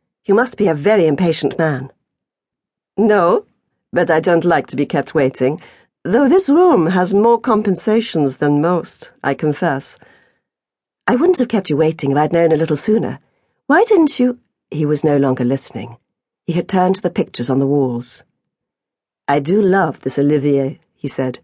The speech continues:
"You must give it to me. Except that it belongs to Papa." "Ah, yes, I suppose it does. Sir Conrad. He is very well known in the Middle East. I needn't tell you, however. The Allingham Commission.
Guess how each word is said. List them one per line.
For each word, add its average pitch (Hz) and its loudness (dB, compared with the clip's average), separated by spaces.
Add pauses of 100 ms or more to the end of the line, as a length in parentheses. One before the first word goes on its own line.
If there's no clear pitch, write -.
(300)
"You 151 2
must 170 0
give 151 2
it 139 -2
to 127 -2
me. 127 -2 (640)
Except 320 0
that 208 -2
it 143 -4
belongs 151 -2
to - -8
Papa." 147 -2 (640)
"Ah, 160 2
yes, 135 -2 (140)
I 131 0
suppose 131 -2
it 139 -6
does. 127 -4 (840)
Sir 220 2 (100)
Conrad. 127 -2 (640)
He 156 -2
is 139 -2
very 160 2
well 156 2
known 151 2
in 135 0
the 135 0
Middle 139 0
East. 127 -4 (360)
I 151 2
needn't 220 4
tell 170 0
you, 170 0
however. 120 -4 (880)
The 160 0
Allingham 160 2
Commission. 123 -4